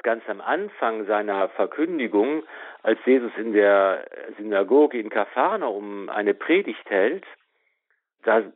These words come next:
zitiert er ja aus dem Buch Jesaja solche Verheißungen, die vom, dem Kommen des Gottesreiches sprechen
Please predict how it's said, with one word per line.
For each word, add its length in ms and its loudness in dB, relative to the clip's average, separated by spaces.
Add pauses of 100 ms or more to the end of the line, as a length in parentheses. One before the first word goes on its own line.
(100)
zitiert 420 0
er 80 -4
ja 200 0
aus 200 -4
dem 160 -14
Buch 200 -6
Jesaja 840 0
solche 360 -2
Verheißungen, 840 -4
die 340 -6 (480)
vom, 320 0
dem 200 -8
Kommen 300 -2
des 180 -12
Gottesreiches 720 -4 (100)
sprechen 600 -6